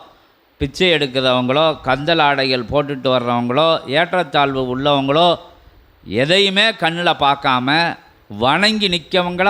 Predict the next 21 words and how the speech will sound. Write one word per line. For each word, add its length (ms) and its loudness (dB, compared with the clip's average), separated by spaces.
வரவேற்று, 640 0
அவங்க 300 -4
எங்க, 320 -2
இவங்கெல்லாம் 520 -2
யாரு, 420 2
அவரெல்லாம் 360 2
யாரு, 340 2
இவங்கெல்லாம் 400 0
யாரு, 400 0
இவங்கெல்லாம் 440 0
பரதேசம் 640 0
போனவங்க, 460 2
வீடு 300 -4
வேண்டான்ட்டு 640 0
ஓடினவங்க, 500 0
அவங்களுக்கெல்லாம் 580 0
ஏன் 260 2
மரியாதை 340 2
கொடுக்கணும்? 440 -2
இங்க 120 -2
சபையில 460 0